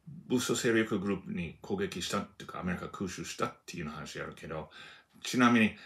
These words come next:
その軍機がカタールから、カタールからリークされ、カタールもアメリカ基地がありますよ。どこでも基地ある。どこどこ、どこも基地ありますよね。まあ、あの、大きい戦争になるとかなんか、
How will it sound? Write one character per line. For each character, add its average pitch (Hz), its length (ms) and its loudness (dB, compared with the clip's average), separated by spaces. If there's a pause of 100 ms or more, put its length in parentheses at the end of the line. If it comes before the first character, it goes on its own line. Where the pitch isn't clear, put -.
(160)
そ - 160 4
の 117 120 10
軍 151 260 6
機 117 200 2
が 147 340 4 (320)
カ - 140 2
タ 196 120 2
ー 131 80 4
ル 90 60 0
か - 120 -8
ら、 - 100 -14 (400)
カ - 120 -4
タ - 140 0
ー 156 80 4
ル - 40 -6
か 85 100 -6
ら 80 140 -4
リ 82 80 -2
ー - 20 -6
ク - 60 -6
さ - 80 -10
れ、 - 60 -20 (260)
カ - 120 -2
タ 185 120 4
ー 143 80 8
ル 160 60 6
も 202 160 6
ア 87 60 0
メ 90 100 4
リ 87 60 -2
カ - 80 -8
基 - 200 -6
地 - 140 -4
が 78 120 -6
あ 78 40 -6
り 82 60 -4
ま 82 120 -6
す - 100 -12
よ。 - 60 -18 (300)
ど 254 120 12
こ 349 100 10
で 330 80 12
も 311 80 6
基 294 180 4
地 320 160 6
あ 302 80 10
る。 - 220 4 (380)
ど 175 160 4
こ 120 120 6
ど 220 180 10
こ、 - 360 2
ど 170 120 4
こ 226 80 0
も 220 120 4
基 - 180 -2
地 - 160 -2
あ 104 80 6
り 107 80 6
ま 98 140 0
す - 140 -6
よ 76 60 -10
ね。 - 200 -10 (1000)
ま 123 120 12
あ、 156 960 12
あ 131 40 10
の、 127 260 6
大 156 200 8
き 160 160 0
い 156 40 2
戦 151 160 4
争 143 140 0
に 127 40 2
な 131 100 6
る 123 120 2
と 113 140 -2
か 110 120 -4
な 92 100 2
ん 87 60 -4
か、 - 120 -8